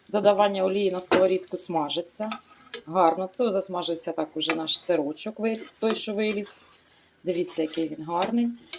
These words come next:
Все, я знімаю і буду ложити ще один. І ще один пішов. Ще один оста-, залишився і все. Так, перекидаємо на інший бік.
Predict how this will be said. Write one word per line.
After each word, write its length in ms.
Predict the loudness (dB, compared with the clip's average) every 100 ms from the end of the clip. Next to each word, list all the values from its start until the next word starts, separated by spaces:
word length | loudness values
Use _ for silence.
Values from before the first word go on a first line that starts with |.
| -6
Все, 260 | 0 2
я 160 | 4 2
знімаю 640 | -2 -4 -2 0 0 0 -4 -2
і 240 | -2 -2 -6 _ -20 _ _ _
буду 240 | -4 0
ложити 460 | 2 2 0 -4 -2
ще 380 | -2 -2 -2 -2
один. 380 | -2 -2 -4 -6 -14 -20 _ _ _ _ _ _ _ _ _ _ _ _ _ _ _ _ _ _ _ _
І 100 | -6
ще 480 | -4 -2 -2 2 4
один 280 | 4 2 -2
пішов. 640 | -6 -6 -2 0 0 -4 -10 _ _ -20 -20 -12
Ще 240 | -4 -2
один 220 | 0 -2
оста-, 420 | -2 -2 0 0
залишився 760 | 2 2 2 0 -2 -4 -6 -6
і 80 | -6
все. 360 | -6 -6 -6 -8 _ _ _ _ _ _ _ _ _ _ _ -6
Так, 300 | -4 -4 -6
перекидаємо 920 | -4 -4 -2 0 2 0 -2 -4 -4 -4 -4
на 100 | 0
інший 440 | 0 0 -2 0 -2
бік. 580 | -2 -4 -4 -6 -12